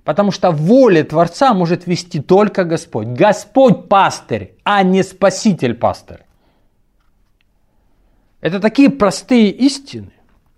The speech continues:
Но если вы не будете стремиться к исполнению воли Отца, то, естественно, эти истины и не будут вами рассматриваемы.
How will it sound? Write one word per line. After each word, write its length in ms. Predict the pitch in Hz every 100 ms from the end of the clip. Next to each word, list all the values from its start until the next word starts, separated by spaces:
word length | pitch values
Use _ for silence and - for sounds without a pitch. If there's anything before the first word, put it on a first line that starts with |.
| _ _ _ _ _
Но 140 | - 151
если 300 | 202 208 233
вы 160 | 220
не 240 | 220 202 196
будете 720 | 165 247 220 156 - 113 90 _ _
стремиться 480 | _ - 156 160 -
к 60 | 139
исполнению 560 | 135 151 151 147 139 127
воли 220 | 131 120
Отца, 360 | 113 - 220 220 _ _ _ _
то, 100 | -
естественно, 600 | 160 - 214 - 175 156
эти 260 | - 240 233
истины 540 | - 156 - 120 107 -
и 140 | 196 208
не 260 | 202 202
будут 800 | 202 180 175 233 220 131 123 - -
вами 680 | 117 135 165 175 180 190 185
рассматриваемы. 880 | 123 131 - 120 95 95 87 -